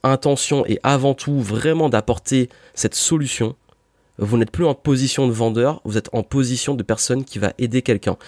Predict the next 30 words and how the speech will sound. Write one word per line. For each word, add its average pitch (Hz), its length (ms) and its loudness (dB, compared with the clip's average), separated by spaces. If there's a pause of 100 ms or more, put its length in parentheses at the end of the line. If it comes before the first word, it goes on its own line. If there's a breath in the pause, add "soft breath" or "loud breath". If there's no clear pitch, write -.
(200 loud breath)
Et 113 80 2
vous 110 120 0
savez 127 240 2
que 131 100 -2
la 113 120 4
vente, 131 240 2
c'est - 160 -2
avant 104 180 2
tout 127 160 -4
gagner 110 240 2
la 104 100 2
confiance. - 440 -6 (260 loud breath)
Et - 80 2
la 107 120 4
confiance 123 440 0
se - 120 0
base 107 240 2
sur 95 200 -4
l'intention. 98 480 -2 (560 loud breath)
Et 117 60 2
l'intention, 143 600 2 (440)
tôt 185 120 2
ou 170 60 0
tard, 143 480 0 (220)
les 120 180 0
choses 135 260 0
sont 120 160 -2
claires. 117 280 0
Donc 98 140 0
si 190 360 0